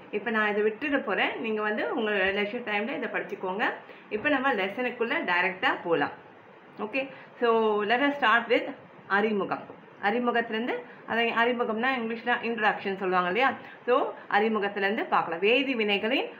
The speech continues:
வகைகள். So என்ன அறிமுகம் இங்க கொடுத்திருக்காங்க? நீங்க ஏற்கனவே கற்றறிந்தது போல, ஏற்கனவே சின்ன கிளாஸ்ல நீங்க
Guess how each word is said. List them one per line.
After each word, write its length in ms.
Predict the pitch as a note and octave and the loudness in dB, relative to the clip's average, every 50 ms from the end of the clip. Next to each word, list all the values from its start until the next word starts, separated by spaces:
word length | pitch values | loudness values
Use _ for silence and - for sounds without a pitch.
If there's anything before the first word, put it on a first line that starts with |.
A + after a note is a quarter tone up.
| - - - E3+ | -18 -10 -4 0
வகைகள். 420 | F3+ F3+ F3 F#3 F3+ D#3 D3+ - - - - - - - - - - - | 0 2 4 2 2 2 0 -4 -6 -10 -20 -20 -20 -20 -20 -14 -6 0
So 60 | D4 C#4 B3+ C4 | 2 2 4 4
என்ன 140 | C#4+ E4 G4 G#4+ F4 C#4+ | 4 4 4 4 4 6
அறிமுகம் 420 | C#4 D4 C#4+ C#4 C4+ C#4 C4+ C4 B3 | 6 6 6 6 6 6 4 2 2
இங்க 120 | A#3+ A3+ A3 A3+ | 0 0 0 0
கொடுத்திருக்காங்க? 560 | G#3 G3+ - A3 G#3 G#3 - G3 F#3 F#3+ F#3+ F#3+ G3+ G3+ - - - - - - - | -2 -2 -2 -6 -6 -2 -2 -2 0 2 0 0 0 -2 -6 -12 -18 -20 -14 -6 -2
நீங்க 140 | A3+ A3 A3 G#3+ A3+ C4+ | 2 4 6 6 6 6
ஏற்கனவே 460 | D#4+ E4+ E4 E4 D4+ D4+ D4+ E4 E4+ E4+ - | 4 2 2 0 0 2 2 0 0 2 0
கற்றறிந்தது 520 | A3 - - B3 A3+ G#3+ G3+ F#3+ F#3 F3+ F3+ | 0 2 2 0 2 2 2 0 -2 -2 0
போல, 240 | F#3+ F3+ E3+ E3+ E3+ - G3 A3 | 0 0 0 0 0 0 0 0
ஏற்கனவே 300 | A#3 - A#3+ A3+ A#3 - - B3 | 0 0 -2 -2 -2 -2 -2 -4
சின்ன 160 | A3+ A#3 A#3+ A#3 A#3 | -2 -2 -2 -2 0
கிளாஸ்ல 340 | G3 D#3+ D#3+ - - A#3 C4+ C#4 | 2 2 2 2 0 -2 -2 0
நீங்க 220 | A#3+ G#3 F#3 G3 | 0 0 0 0